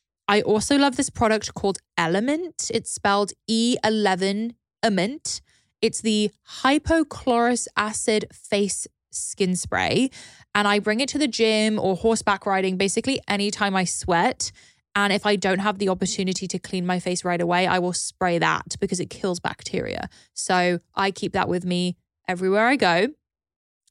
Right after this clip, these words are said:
I also ice roll my face every morning for inflammation.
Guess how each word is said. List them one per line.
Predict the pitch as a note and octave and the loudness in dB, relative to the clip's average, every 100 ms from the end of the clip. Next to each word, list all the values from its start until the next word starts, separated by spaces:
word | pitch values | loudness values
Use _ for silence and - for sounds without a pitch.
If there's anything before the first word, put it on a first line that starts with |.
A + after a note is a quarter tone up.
| - | -4
I | G3+ | -2
also | - F#3+ A3+ A3+ | 0 0 2 2
ice | F3+ F3+ - | 0 -2 -2
roll | F#3+ F#3+ G3 | 0 0 0
my | F#3+ F#3+ | 0 -2
face | - F3 F3 | 0 -2 -2
every | - F3+ | -6 -4
morning | E3+ E3 E3 F3+ G3 | -2 0 0 -2 -6
for | - F#3 | -6 -4
inflammation. | F3 E3+ G3 F#3+ E3 - F#3 A3 | -4 -6 -6 -4 -4 -2 -2 -4